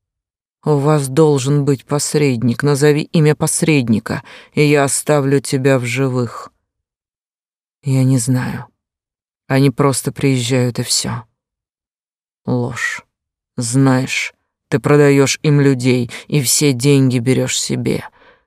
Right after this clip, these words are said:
Для этого ты с кем-то наладил бизнес, и я хочу знать, с кем. Я слышала, как Дариф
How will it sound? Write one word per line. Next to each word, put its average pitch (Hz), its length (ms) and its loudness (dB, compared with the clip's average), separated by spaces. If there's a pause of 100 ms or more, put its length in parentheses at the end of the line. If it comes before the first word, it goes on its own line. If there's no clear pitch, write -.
Для 143 400 2
этого 143 280 0
ты 143 100 -4
с - 160 -2
кем-то 143 460 0
наладил 139 560 2
бизнес, 127 680 -2 (200)
и 156 80 0
я 151 140 4
хочу 151 320 0
знать, 143 340 2
с - 160 -2
кем. 127 460 0 (680)
Я 127 120 -6
слышала, 127 520 -4
как 120 260 -4
Дариф 131 480 -2